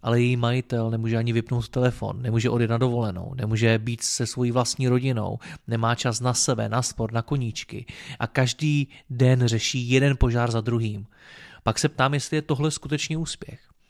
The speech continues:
Protože podle mě totiž úspěch nespočívá jenom v tom,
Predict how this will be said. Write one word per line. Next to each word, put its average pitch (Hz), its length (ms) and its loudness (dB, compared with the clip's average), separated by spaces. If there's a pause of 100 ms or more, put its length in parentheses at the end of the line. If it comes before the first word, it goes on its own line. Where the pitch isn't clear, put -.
(180)
Protože 120 460 2 (340)
podle 123 200 0
mě 135 120 0
totiž 139 300 -4
úspěch 139 480 -2 (300)
nespočívá 135 720 0
jenom 117 180 -2
v - 120 -8
tom, 110 360 -2